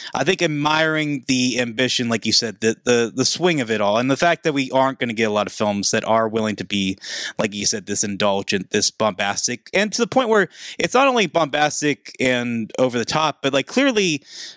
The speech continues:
uh, Chazelle is someone who I think is a very confident, capable director. Even if I think this is probably weaker than his last three films, I do think it is good in select moments. Like, the scenes where it works, it really pops. Like, and that's particularly the two,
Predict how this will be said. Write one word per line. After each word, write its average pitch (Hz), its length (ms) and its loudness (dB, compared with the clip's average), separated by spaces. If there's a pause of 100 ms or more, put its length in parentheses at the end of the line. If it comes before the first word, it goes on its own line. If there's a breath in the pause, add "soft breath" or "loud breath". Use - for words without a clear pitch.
(200 loud breath)
uh, 131 340 2
Chazelle 220 460 2
is 156 80 0
someone 160 300 0
who 156 220 4
I 135 60 4
think 165 240 -2
is 160 180 4
a 139 60 0
very 127 240 2
confident, 131 540 -2
capable 107 400 -2
director. 117 440 0
Even 151 300 0
if 156 140 0
I 139 80 0
think 135 220 -4
this 131 140 -2
is 113 140 -6
probably 120 240 0
weaker 123 320 -2
than 113 140 0
his 107 140 0
last 107 240 0
three 107 120 -4
films, 123 560 0 (480 loud breath)
I 139 160 0
do 165 200 0
think 160 360 -2
it 143 140 0
is 147 320 2
good 139 440 2
in 123 200 -4
select - 300 0
moments. 120 200 0
Like, 143 160 0
the 151 80 -2
scenes 220 360 0
where 170 140 4
it 139 120 -4
works, 147 340 2
it 117 60 -8
really 127 220 0
pops. - 520 -2 (500 loud breath)
Like, 117 240 -2
and 131 100 0
that's 151 300 -2
particularly 147 540 2
the 123 140 -4
two, 135 760 2